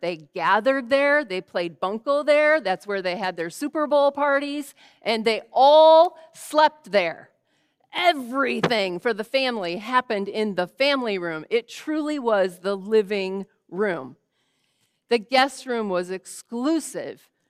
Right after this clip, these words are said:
for guests, never used by anyone but a guest. The kataluma was the guest room. Remember, Luke is written by Luke, a Gentile author who knew the Greek language,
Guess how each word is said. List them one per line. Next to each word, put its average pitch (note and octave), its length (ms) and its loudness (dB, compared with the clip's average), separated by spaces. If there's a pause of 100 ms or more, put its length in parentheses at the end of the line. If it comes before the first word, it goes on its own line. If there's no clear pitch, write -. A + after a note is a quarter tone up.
(200)
for G3+ 80 -4
guests, F3 580 -6 (280)
never A#3 360 0
used G3 440 -4
by F#3 200 -6
anyone F3+ 680 -8 (100)
but E3+ 100 -8
a E3 60 -8
guest. - 540 -16 (800)
The G#3+ 80 -4
kataluma G3+ 1040 -4 (420)
was F#3+ 240 -6
the F#3 140 -6
guest F#3 420 -8
room. D3+ 320 -12 (480)
Remember, B3 480 0
Luke G3 320 0
is G#3+ 160 -10
written G3 220 -6
by F#3 160 -4
Luke, G3+ 520 -4
a F3+ 80 -6
Gentile A3+ 720 -6
author G3+ 420 -4
who G3+ 200 -8
knew G3+ 380 0
the G#3 120 -2
Greek G3+ 400 -10
language, G#3 760 -2